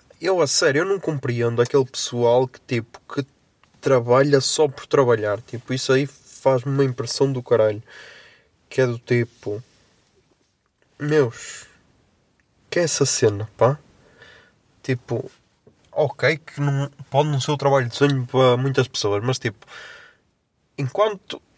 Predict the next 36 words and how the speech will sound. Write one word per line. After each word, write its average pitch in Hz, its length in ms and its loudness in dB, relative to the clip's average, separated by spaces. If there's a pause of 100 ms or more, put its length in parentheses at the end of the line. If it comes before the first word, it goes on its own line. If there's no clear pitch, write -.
(180)
pelo 170 140 -4
menos 143 180 2
eu 160 80 0
penso 185 220 0
assim, 147 220 -2
tipo, - 180 -8
enquanto 147 300 -2
estou 160 120 0
num 143 140 0
trabalho 139 320 2
tenho 226 200 0
de 233 40 -10
dar 403 140 -4 (100)
tudo, 165 380 -6
tipo, - 500 -10 (560)
senão, 131 500 2 (1400)
tipo, 139 200 2
quando 170 240 0
eu 175 80 0
vejo 151 320 -2
que 143 120 -6
já 151 140 2
não 147 160 -2
posso 147 320 0
dar 143 140 0
tudo 135 320 0
ou 123 80 0
que - 80 -16
já 147 120 2
não 135 140 -4
estou 135 180 -2
feliz, 131 360 -2
tipo, 151 260 -4
procuro 143 320 0
outro 151 180 -2
sítio. - 300 0